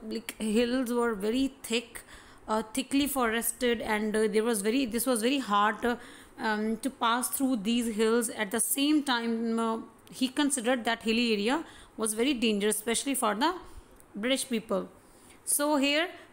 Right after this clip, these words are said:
Buchanan's general give us information about the Pahadis of the Rajmahal Hills. So what about, uh, uh, about what people he talked? Uh, Pahadis people. Pahadi meaning hill folks, जो hills के अंदर रहते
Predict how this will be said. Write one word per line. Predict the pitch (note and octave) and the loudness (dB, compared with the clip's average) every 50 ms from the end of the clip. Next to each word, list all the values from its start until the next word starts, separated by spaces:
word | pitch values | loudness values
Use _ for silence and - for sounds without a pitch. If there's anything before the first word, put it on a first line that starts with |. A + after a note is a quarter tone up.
| - - | -4 -2
Buchanan's | B3+ B3+ - C4+ C4 C#4 D4+ F4 G4 - - | -2 0 0 0 0 2 2 0 0 -2 -2
general | - C4 B3 A#3+ B3 C4+ D4+ D#4 | -2 0 0 2 2 0 0 0
give | A#3 C4 C4+ | -2 -2 -2
us | C4+ C#4+ C#4 - | 0 0 0 0
information | C4+ B3 B3 C4 B3+ A#3 A3 A3 A3 - D4 D#4 D#4 | 0 -2 -2 -2 -2 -2 -2 -2 -2 0 -2 -2 0
about | - A#3+ G#3+ A#3 A3+ A3 G#3+ G3+ - | -2 -2 0 0 0 0 -2 -2 -4
the | A#3+ | -6
Pahadis | A#3 - A#3 G3 G#3 G3+ G3 G3 A3+ A#3 G3 | -4 -4 -4 -2 0 -2 0 0 -2 -4 -2
of | G#3 F#3+ F#3+ - - | -4 -4 -6 -4 -2
the | C4+ D4+ F#4+ - - - - - - - - | 0 0 0 0 -4 -14 -20 -20 -20 -16 -10
Rajmahal | - G#3 A3 A3+ A3 A3 G#3+ - - A3+ G#3+ G#3 G3+ G3+ | -6 -2 2 2 2 2 0 -4 -4 -4 -4 -2 -2 -4
Hills. | G#3 G3 G3 F#3+ F#3+ F#3+ | -2 -4 -4 -2 -2 -2
So | - - A3+ | -2 -2 -2
what | G3 G3+ A#3 A#3+ A#3+ - - | -2 -2 -2 -2 -4 -4 -6
about, | C4 A#3 B3+ A#3+ A#3+ B3+ B3+ - C4 | -2 0 0 0 0 -2 -4 -4 -2
uh, | B3 A#3+ B3 B3 A#3+ B3+ - - | -2 0 0 0 -2 -4 -4 -2
uh, | G#3+ G#3+ G#3+ A3 A3 - C4 | -2 -2 0 -2 -2 -6 -8
about | C4 G#3+ A3 A3+ G#3+ | -6 -2 -2 -2 0
what | G3 A3 B3+ B3 - | 0 -2 -4 -4 -2
people | - C4 A3+ - C4 B3 | -4 -6 -4 -2 -2 -2
he | A3+ C4 | -2 -2
talked? | C4 C4 C4 A#3+ A#3+ B3+ B3+ - - E4 F#4 - - - - - - - - - - - - | -2 0 0 0 0 0 -2 -4 -4 -4 -4 -4 -8 -12 -14 -14 -14 -16 -18 -20 -18 -6 -2
Uh, | A3+ B3+ C4 - - | -2 -2 -2 -2 -6
Pahadis | C#4+ A3+ G#3 A#3+ A#3 A#3 A#3+ A#3+ A3+ - | -6 -4 -2 -2 0 0 0 -2 -2 -4
people. | - G#3+ F3+ - - G#3+ F3+ F#3+ - - - - | -4 -6 -8 -6 -6 -6 -6 -6 -8 -14 -20 -12
Pahadi | - G#3+ G#3+ A3 G#3+ A3 C4 C4+ | -8 -4 -2 -2 2 4 4 6
meaning | B3+ B3+ C4+ D#4 F#4 F#4+ - - - - - - - | 6 6 6 6 4 2 -4 -12 -18 -18 -18 -18 -14
hill | - - D4+ D#4 D4 | -4 -2 -2 0 0
folks, | - - C#4 A#3 F#3 F#3 - - - - | 0 2 4 4 2 2 2 -2 -2 0
जो | F#3+ B3 A#3+ G#3+ | 0 0 0 2
hills | B3+ C4 C4 - | 0 0 -2 -2
के | - - | 0 0
अंदर | B3 A3 G#3+ G#3+ G#3 | 0 0 2 0 -2
रहते | G3 F#3+ - - G#3+ | -2 -4 -4 -6 -8